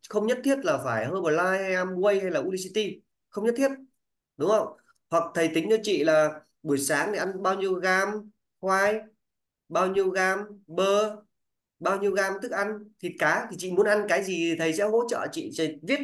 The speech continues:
thành luôn và gửi cho chị để chị biết rằng là ăn như vậy là thừa, thì sau vài hôm là chị sẽ quen. Vài hôm thôi, nhiều lắm là, ờ, tối đa tầm một năm sáu hôm là chị quen và chị tự tính được, chắc là chị cũng chẳng hỏi thầy nữa đâu,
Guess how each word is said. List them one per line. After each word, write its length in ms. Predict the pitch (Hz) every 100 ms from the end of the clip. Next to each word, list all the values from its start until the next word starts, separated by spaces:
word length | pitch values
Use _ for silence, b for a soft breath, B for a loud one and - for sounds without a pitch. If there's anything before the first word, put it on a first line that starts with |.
| 277
thành 160 | 156 160
luôn 400 | 208 151 110 -
và 180 | 143 143
gửi 220 | 135 135
cho 60 | 135
chị 260 | 202 190 -
để 100 | 110
chị 140 | 131 139
biết 180 | 254 254
rằng 140 | 139
là 240 | 135 120 117 b b b
ăn 200 | 160 185
như 80 | 185
vậy 180 | 180 131
là 80 | 135
thừa, 560 | 127 147 139 131 - _ -
thì 80 | 139
sau 220 | 185 170
vài 220 | 147 143
hôm 220 | 147 185
là 60 | 156
chị 80 | 151
sẽ 120 | 139 185
quen. 220 | 190 175 160 _ _ _ -
Vài 220 | 147 160
hôm 260 | 185 202 202
thôi, 200 | 208 139 - _ _ _
nhiều 220 | 139 147 143
lắm 220 | 143 202
là, 140 | 170
ờ, 320 | 139 135 127 123
tối 120 | 170
đa 180 | 180 151 135
tầm 120 | 113
một 80 | 113
năm 220 | 175 170
sáu 160 | 165 190
hôm 160 | 180
là 80 | 143
chị 120 | 120 113
quen 160 | 165 147
và 60 | 117
chị 120 | 131
tự 140 | - 135
tính 160 | 147 190
được, 140 | 123 - _
chắc 140 | 208 -
là 20 | 123
chị 120 | 120
cũng 80 | 160
chẳng 180 | 120 101
hỏi 200 | 101 98
thầy 120 | 104
nữa 120 | 117 151
đâu, 300 | 151 -